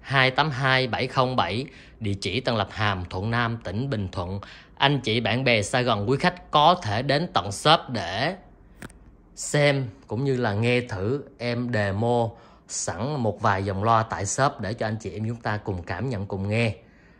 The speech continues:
Chúng ta thấy ok thì chúng ta sẽ liên hệ để chúng ta lắp đặt hệ thống âm thanh tại nhà.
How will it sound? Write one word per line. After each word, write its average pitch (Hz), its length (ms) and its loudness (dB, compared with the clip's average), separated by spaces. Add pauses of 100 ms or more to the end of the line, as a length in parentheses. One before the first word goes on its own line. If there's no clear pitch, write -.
(140)
Chúng 127 160 -6
ta 110 160 0
thấy 120 180 -2
ok 113 560 2 (380)
thì 85 160 -8
chúng 113 180 -6
ta 101 180 -2
sẽ 90 420 -8 (480)
liên 104 180 0
hệ 85 200 -6
để 85 120 -8
chúng 117 160 -10
ta 92 140 -6
lắp 113 200 -6
đặt 98 180 -8
hệ 87 160 -10
thống 110 140 -4
âm 104 140 -6
thanh 98 180 -6
tại 85 140 -10
nhà. 92 300 -4